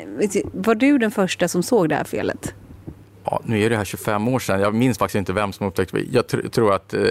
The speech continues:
Speaker 2: systemet sa till att så där f-, får du inte göra. Och så, och så var vi tvungna att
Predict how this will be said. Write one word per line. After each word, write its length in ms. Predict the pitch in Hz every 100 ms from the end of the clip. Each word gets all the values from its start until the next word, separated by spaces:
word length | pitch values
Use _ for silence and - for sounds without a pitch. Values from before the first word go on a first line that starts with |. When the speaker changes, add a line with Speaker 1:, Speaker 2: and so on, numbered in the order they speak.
| 95 -
Speaker 2:
systemet 540 | 101 - 104 95 95
sa 100 | 95
till 260 | - 107 95
att 140 | 98
så 200 | - -
där 80 | 101
f-, 440 | - - - - -
får 100 | 107
du 40 |
inte 160 | 95 95
göra. 260 | 92 95
Och 160 | 92 95
så, 160 | 101 98
och 240 | 104 92
så 300 | 104 98 95
var 360 | - - 101 98
vi 80 | 98
tvungna 300 | - 98
att 120 | 92